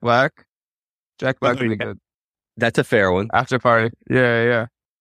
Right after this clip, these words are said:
Speaker 3: I, I think I was kinda hoping you would say Fish, and so it would just be, like, a full circle thing. Like, it would just be a nonstop
Speaker 1: Oh.
Speaker 3: party. Like, it
Speaker 2: Oh,
Speaker 3: just
Speaker 2: like a fish
Speaker 3: circular.
Speaker 2: sandwich? I
Speaker 3: Yes.
Speaker 2: don't really like seafood, so I don't know about the fish sandwich. I mean, the band is amazing, but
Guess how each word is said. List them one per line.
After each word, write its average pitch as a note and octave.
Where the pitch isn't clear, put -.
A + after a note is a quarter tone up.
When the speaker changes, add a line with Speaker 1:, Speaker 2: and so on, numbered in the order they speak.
Speaker 3:
I, D3
I D3
think F#3
I B2+
was D3+
kinda F3
hoping C3+
you A#2+
would A2
say G#2
Fish, B2+
and G2+
so A2
it G2+
would G2+
just G2
be, A2
like, G2+
a F#2+
full G2+
circle F#2+
thing. G#2
Like, F#2+
it F#2
would F#2
just F2+
be G2+
a F2+
nonstop G3
Speaker 1:
Oh. C#3+
Speaker 3:
party. G2+
Like, F#2+
it F#2+
Speaker 2:
Oh, -
Speaker 3:
just C#3+
Speaker 2:
like B2
a A2+
fish -
Speaker 3:
circular. F#2
Speaker 2:
sandwich? C#3+
I A#2+
Speaker 3:
Yes. F#3
Speaker 2:
don't C#3
really A#2+
like A2
seafood, F#2+
so F#2
I G2+
don't A2+
know A2+
about F#2+
the F#2+
fish G2
sandwich. F2+
I C#3+
mean, D3+
the C#3+
band C3+
is B2+
amazing, G#2+
but E2+